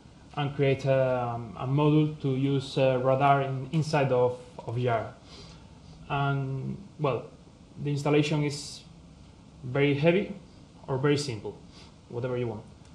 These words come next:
And you need to change some things of Yara to, to, to compile the module of, of Radar, uh, inside Yara, or simply, uh, you can use R two P M that, um,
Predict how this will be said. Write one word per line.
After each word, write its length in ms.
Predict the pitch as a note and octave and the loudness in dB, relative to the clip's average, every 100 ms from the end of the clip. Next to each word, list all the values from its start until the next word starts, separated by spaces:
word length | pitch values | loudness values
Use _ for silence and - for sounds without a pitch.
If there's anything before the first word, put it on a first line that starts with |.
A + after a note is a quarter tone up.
| - - - | -20 -18 -10
And 320 | B2 A#2+ B2+ | -8 -6 0
you 80 | D3 | 0
need 160 | D3 | 0
to 80 | D3 | -4
change 340 | - D3+ C#3+ | -2 0 0
some 220 | C3+ - - | -2 -2 -2
things 340 | D3+ C#3+ C#3+ | 0 0 0
of 180 | B2+ C3+ | -2 2
Yara 320 | D3+ D3+ D3+ | 4 4 4
to, 340 | C#3+ C3 B2 B2 | 0 0 -2 -6
to, 300 | C3 B2 A#2+ C3+ | -6 -4 -4 -2
to 80 | |
compile 800 | D3 C#3+ C3 D3+ C#3+ C3+ B2+ B2+ C#3 - - - - - - - - | 0 0 6 8 8 4 2 -2 -6 -12 -20 -20 -20 -20 -20 -16 -2
the 120 | C#3 | 2
module 400 | C#3+ D3+ C#3+ C#3 | 6 6 6 4
of, 180 | C3 - | 0 -6
of 160 | - C3+ | -6 0
Radar, 320 | C#3 C#3+ C#3+ | 2 6 6
uh, 300 | C3+ C3 B2+ A#2+ - | 6 2 0 -6 -8
inside 480 | C#3 - D3 C3 B2 - - | -8 -4 -2 -2 -4 -10 -8
Yara, 400 | - E3+ F#3+ G3 - - - - - | 2 2 2 -2 -12 -20 -20 -20 -6
or 140 | C#3 C3 | -2 0
simply, 500 | C#3 C3 C3+ C3+ B2 | -2 0 2 2 2
uh, 220 | A#2+ A2+ G2 - - | -2 -6 -10 -16 -12
you 120 | C#3+ | -8
can 200 | C3+ B2+ | -6 -4
use 440 | B2+ C3 B2 - - | -4 -4 -4 -10 -10
R 120 | D3 C3 | -6 -4
two 180 | - | -4
P 160 | C3 B2+ | -6 -4
M 220 | B2+ E3 - - - - - - - - - - B2 | -4 -8 -10 -18 -20 -20 -20 -20 -20 -20 -20 -12 -6
that, 140 | A#2 | -6
um, 380 | A#2+ A2+ A2 | -6 -12 -14